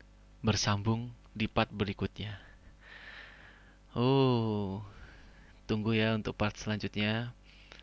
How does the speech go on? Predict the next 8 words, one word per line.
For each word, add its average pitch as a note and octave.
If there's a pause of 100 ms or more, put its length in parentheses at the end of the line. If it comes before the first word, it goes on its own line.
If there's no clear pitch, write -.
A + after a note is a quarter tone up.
(400)
Terima G#2+
kasih G#2
banyak A#2
sudah G#2+
mendengarkan G#2
yang A#2
part G2
satu. C3+